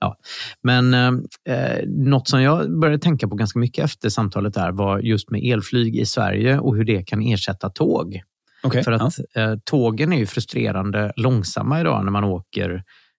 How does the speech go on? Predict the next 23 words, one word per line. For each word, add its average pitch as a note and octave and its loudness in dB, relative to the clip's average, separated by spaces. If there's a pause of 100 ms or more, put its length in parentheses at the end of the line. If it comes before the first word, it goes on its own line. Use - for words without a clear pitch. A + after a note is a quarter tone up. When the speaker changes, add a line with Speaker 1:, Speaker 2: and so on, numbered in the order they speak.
(240)
Speaker 1:
eh, - -6
åker G2 -4
mellan F#2+ -2
större F#2 -4
städer. G2+ -4
Jag G#2+ -2
var G#2+ 0
nere G2+ 0
i - 0
Malmö F#2+ -2
för - -10
några G2+ -2
veckor G#2 -6
sedan G2+ -6
och G2+ -6
då, G2+ -4
det G#2 -8
är - -4
ju G2 -4
fyra A#2+ -4
och G#2+ -2
en G#2+ -2
halv G2+ -4